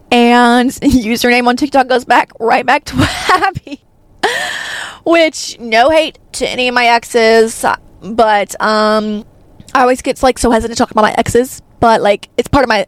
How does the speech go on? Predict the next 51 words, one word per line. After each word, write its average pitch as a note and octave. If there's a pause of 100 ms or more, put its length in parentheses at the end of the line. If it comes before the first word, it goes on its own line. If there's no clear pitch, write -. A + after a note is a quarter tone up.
it's -
part E4+
of C#4
my F#3
story, C4+
you A3
know A3+
what A#3+
I'm A3+
saying? C4
It's A#3
not B3
like A#3+
I'm G#3+
hung A#3
up A#3
on A3
that A3
shit. G3+
It's -
part G3
of F#3
my F#3+
story D4+ (280)
that -
people D#4+
need B3+
to A#3+
know. A3 (260)
So -
that's B3+
why B3
I'm A#3
saying A3+
it. A3
Um, A3 (360)
yeah, A#3
hope -
they're A#3+
all A#3
doing A3
well, A3 (180)
but E3+ (1700)
<laughs> -
anyways, E4+ (320)
now C4
I A#4
get, F#4
um, C4
cheated F#4
on, F#3